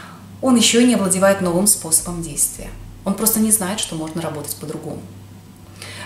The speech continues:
А, далее, такой важный пункт, как цифровое гражданство, сопровождение ученика в сети,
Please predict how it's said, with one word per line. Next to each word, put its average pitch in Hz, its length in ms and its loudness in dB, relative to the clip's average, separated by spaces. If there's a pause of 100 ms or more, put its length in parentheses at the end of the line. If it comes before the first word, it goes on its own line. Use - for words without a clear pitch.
(140)
А, 190 220 6
далее, 214 440 4 (640)
такой 196 220 -4
важный 196 320 0
пункт, 240 320 -2
как - 260 -2 (240)
цифровое 180 440 -2
гражданство, 220 600 0 (1300)
сопровождение 202 840 2
ученика 202 600 2
в 233 60 0
сети, - 520 2